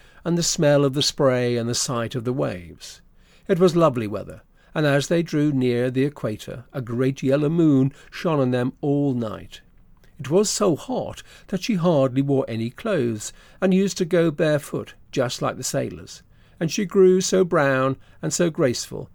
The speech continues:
that she scarcely looked like the same girl. As for her tummy, well, there was no marzipan on board,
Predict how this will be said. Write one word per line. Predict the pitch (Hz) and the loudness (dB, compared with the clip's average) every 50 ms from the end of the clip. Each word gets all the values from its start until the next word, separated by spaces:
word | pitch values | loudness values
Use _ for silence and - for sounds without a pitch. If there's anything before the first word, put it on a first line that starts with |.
| _ _ - | _ _ -8
that | 170 156 - | -8 -6 -4
she | - 180 170 | -4 -6 -6
scarcely | - - - 160 135 110 113 - - 143 131 | -6 -6 -4 -2 -2 -2 -2 -4 -4 -4 -4
looked | 135 165 190 151 - - - - - - | -2 0 0 0 -2 -4 -10 -20 -10 -8
like | - 104 - | -6 -6 -6
the | - 156 | -6 -6
same | - - 143 101 92 95 107 | -4 -4 -4 -4 -6 -6 -8
girl. | 107 131 156 165 127 98 - - - - _ _ _ _ - - - - - - - | -6 -6 -6 -4 -6 -8 -10 -14 -18 -20 _ _ _ _ -20 -20 -20 -20 -20 -10 -2
As | 147 160 190 - | 0 0 0 0
for | - 233 196 143 | 0 0 2 2
her | - - 113 | 0 -2 -4
tummy, | - - 196 202 196 160 90 90 95 - - - _ | -6 -4 -4 -4 -2 -4 -6 -8 -12 -14 -18 -14 _
well, | - 123 120 117 107 92 85 87 - - - - - - | -6 -4 -4 -4 -4 -6 -8 -10 -16 -20 -20 -20 -16 -6
there | - 156 | -2 0
was | 143 143 120 | 2 2 2
no | 113 110 104 | 0 -4 -6
marzipan | 104 113 120 156 185 202 180 156 156 - - 120 107 101 104 | -6 -4 -2 0 2 2 2 2 0 -2 -2 -4 -6 -6 -6
on | 92 90 92 | -6 -8 -8
board, | 87 - 180 202 190 131 90 90 101 - | -4 0 2 2 2 2 -2 -4 -8 -12